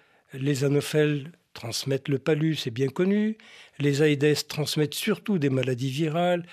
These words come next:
comme la fièvre jaune avec Aedes aegypti,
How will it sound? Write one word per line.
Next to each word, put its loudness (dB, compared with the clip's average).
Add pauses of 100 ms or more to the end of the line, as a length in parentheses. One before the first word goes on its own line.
(460)
comme 4
la 0
fièvre 0
jaune 2
avec -6
Aedes -2 (100)
aegypti, -4